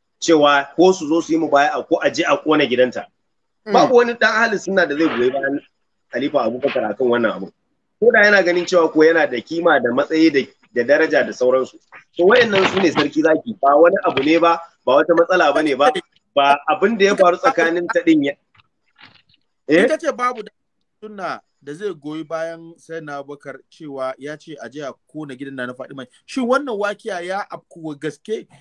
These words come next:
Speaker 2: Sayyidina Abubakar ya aika a je a kona gidan Nana Fatima? Ko sai, sai, sai Umar?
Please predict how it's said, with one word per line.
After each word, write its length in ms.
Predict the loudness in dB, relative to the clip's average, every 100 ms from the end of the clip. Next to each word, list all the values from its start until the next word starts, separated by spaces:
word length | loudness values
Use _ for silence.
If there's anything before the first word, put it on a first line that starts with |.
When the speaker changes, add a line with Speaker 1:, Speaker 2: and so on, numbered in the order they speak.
| _
Speaker 2:
Sayyidina 320 | -12 -10 -6
Abubakar 280 | -8 -8 -10
ya 200 | -8 -8 -8
aika 320 | -10 -8 -12
a 60 | -10
je 100 | -8
a 80 | -8
kona 340 | -8 -10 -10
gidan 260 | -12 -12 -12
Nana 220 | -10 -10
Fatima? 580 | -10 -12 -10 -6 -6 -8 _ _ _ _
Ko 120 | -14
sai, 180 | -10 -12 -12 -16
sai, 180 | -14 -16 -14 -12
sai 280 | -10 -10
Umar? 260 | -10 -10